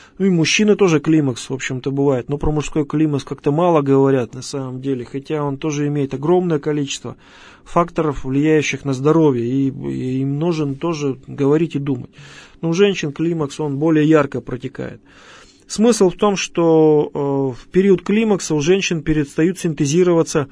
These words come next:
э, гормоны, определенные гормоны,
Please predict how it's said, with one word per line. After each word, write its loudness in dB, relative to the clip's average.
э, -6
гормоны, 6
определенные 4
гормоны, 2